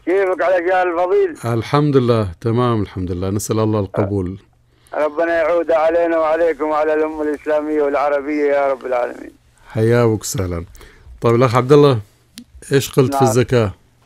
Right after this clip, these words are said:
Speaker 1: نعم، الزكاة،
Speaker 2: ملتزم
Speaker 1: الزكاة
Speaker 2: فيها إن شاء الله
Speaker 1: مفروضة،
Speaker 2: أنت؟
Speaker 1: فرض.
Speaker 2: ملتزم؟ ملتزم
Speaker 1: مفروضة،
Speaker 2: فيها؟
Speaker 1: لكن أنا عندي مداخلة شوية من شان البيت اللي ساكنينه مثلا،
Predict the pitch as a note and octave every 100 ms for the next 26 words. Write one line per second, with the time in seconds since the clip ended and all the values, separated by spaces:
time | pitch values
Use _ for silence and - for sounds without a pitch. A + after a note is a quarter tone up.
0 | _ _ _ _ _ _ B2 C3+ - C3
1 | E3 D3 E3+ F#3 G3 F#3+ F#3 C3 A#2+ D#3
2 | D3+ D3+ D#3 D3 C#3 - C#3+ C3+ D3+ D3+
3 | C#3 C#3+ - - C#3 D3 E3 E3 - _
4 | _ _ _ _ _ - C3 C3+ D#3 D#3
5 | D#3+ D3 D#3 D3 E3+ F#3 F3+ F#3+ G3+ G3
6 | G#3 G3+ G#3 G#3 F#3+ F#3+ G#3+ G3+ F#3+ F#3+
7 | F3+ G3 G3+ G3 F#3+ E3 G3 G3 E3+ -
8 | _ _ _ D3 D#3 D#3+ G#3 E3+ F3 D#3+
9 | G3 E3+ F#3+ G3+ F3+ D#3+ C#3+ C#3 C3